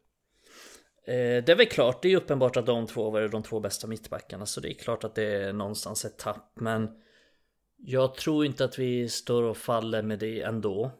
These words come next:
i, i det långa loppet. Eh, nu verkar det inte vara något superallvarligt, men jag ser det inte som, om vi bara tar de här två matcherna, ser jag inte som något stort problem om man skulle missa de två. Eh, vi ska kunna vinna utan honom.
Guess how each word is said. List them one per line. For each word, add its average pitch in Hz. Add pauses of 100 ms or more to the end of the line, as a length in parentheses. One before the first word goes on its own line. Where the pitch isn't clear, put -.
(420)
i, 107
i 104
det 104
långa 104
loppet. - (300)
Eh, 113
nu 120
verkar 123
det 113
inte 107
vara 104
något 101
superallvarligt, 101 (460)
men 120
jag 117
ser 123
det 120
inte 113
som, 110
om 117
vi 120
bara 127
tar 117
de 107
här 107
två 107
matcherna, 104
ser -
jag 107
inte 107
som 110
något 104
stort -
problem 104
om 101
man 104
skulle 107
missa 107
de 107
två. 113 (640)
Eh, 107
vi 104
ska 120
kunna 104
vinna 101
utan 101
honom. 98